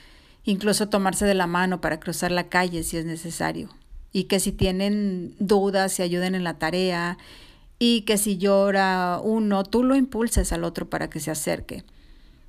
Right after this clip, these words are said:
En fin, cosas de ese tipo. Am, y aunque hoy en día sí lo vivo con alguno de ellos, desafortunadamente no con todos, como me hubiera encantado.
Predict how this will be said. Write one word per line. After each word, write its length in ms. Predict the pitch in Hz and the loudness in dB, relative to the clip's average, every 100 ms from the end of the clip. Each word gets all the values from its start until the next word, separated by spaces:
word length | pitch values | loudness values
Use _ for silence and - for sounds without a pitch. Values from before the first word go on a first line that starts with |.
| - - - - - | -20 -20 -18 -16 0
En 180 | 208 208 | 2 2
fin, 340 | 196 165 147 - - | 0 0 -6 -12 -2
cosas 380 | 208 196 202 190 | 0 2 0 -2
de 80 | |
ese 180 | 180 190 | -4 -6
tipo. 400 | 190 156 117 - - - - - - - - - - | -6 -8 -8 -14 -18 -20 -20 -20 -20 -20 -20 -20 -4
Am, 1000 | 185 190 185 180 180 175 175 175 175 175 - - - - - - - - - - _ - | 0 2 2 0 -2 -4 -4 -6 -6 -10 -14 -20 -20 -20 -20 -20 -20 -20 -20 -20 _ 2
y 100 | 226 | 4
aunque 240 | 226 220 | 4 4
hoy 160 | 240 277 | 4 6
en 100 | 285 | 4
día 280 | 254 240 233 | 6 6 6
sí 180 | - 214 | 2 2
lo 140 | 214 | 2
vivo 260 | 202 190 190 | 2 0 0
con 160 | 190 | -2
alguno 320 | 175 175 185 | -2 -2 -2
de 140 | 180 170 | 0 0
ellos, 400 | 160 170 196 - | -2 -2 -4 -2
desafortunadamente 880 | 175 175 175 170 170 180 180 175 175 | -2 -2 -4 -2 -2 0 0 0 -2
no 160 | 165 | -4
con 180 | 175 160 | -4 -4
todos, 380 | 151 185 170 - | 2 2 0 -6
como 200 | 170 160 | -4 -4
me 140 | 165 | -2
hubiera 160 | 165 170 | -2 -2
encantado. 540 | 170 160 156 165 165 | -2 -4 0 -2 -2